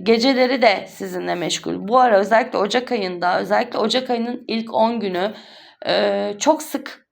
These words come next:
rüyasına da gireceksiniz. E,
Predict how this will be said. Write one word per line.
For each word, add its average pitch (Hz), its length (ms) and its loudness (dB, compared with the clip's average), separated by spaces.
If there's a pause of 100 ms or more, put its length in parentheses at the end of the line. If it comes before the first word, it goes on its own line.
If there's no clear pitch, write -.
rüyasına 233 1160 2
da 208 80 4
gireceksiniz. 196 1000 -6 (540)
E, 202 320 6